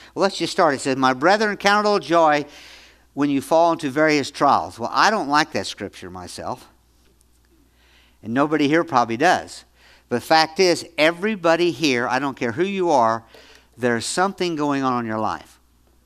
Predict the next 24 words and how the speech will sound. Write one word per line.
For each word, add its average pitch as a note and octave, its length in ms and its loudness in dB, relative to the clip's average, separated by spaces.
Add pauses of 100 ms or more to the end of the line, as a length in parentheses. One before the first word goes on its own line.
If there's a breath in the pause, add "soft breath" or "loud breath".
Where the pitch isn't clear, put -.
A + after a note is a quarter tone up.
(440)
I B2+ 80 0
don't B2+ 140 -6
care A#2+ 140 -2
what B2+ 260 -4
your A#2 120 -2
age E3+ 280 0
is. F3 200 -2
I B2+ 80 -2
don't A2+ 120 -6
care A2+ 140 -8
what's G#2+ 180 -10
taking G#2 380 -12
place. D#3 500 0 (500 soft breath)
You've C#3+ 220 -2
got B2 220 0
situations D#3 760 -2
that G#2+ 80 -10
are G2 80 -12
trying C#3+ 520 2
you A2 340 -6 (120)
all A#2+ 340 2
of A2 140 -14
the G#2+ 120 -10
time. F2+ 460 -6